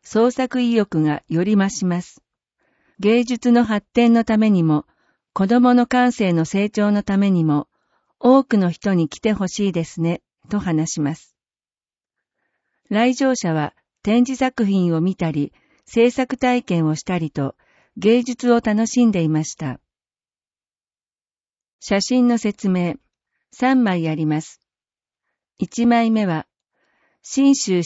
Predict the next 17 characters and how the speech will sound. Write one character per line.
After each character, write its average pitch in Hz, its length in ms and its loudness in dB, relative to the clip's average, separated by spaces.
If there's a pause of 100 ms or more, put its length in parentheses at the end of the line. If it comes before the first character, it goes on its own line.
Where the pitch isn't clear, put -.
(120)
塩 190 200 0
尻、 175 380 -2 (240)
伊 196 80 2
予 240 140 4
戸 254 100 0
太 254 100 0 (100)
鼓 196 180 -2
の 170 100 0
皆 185 240 -2
さ 180 220 -4
ん 160 100 0
の 160 280 -2
ス - 120 -18
テ 254 200 0
ー - 40 -4
ジ 254 120 -2
発 240 220 -2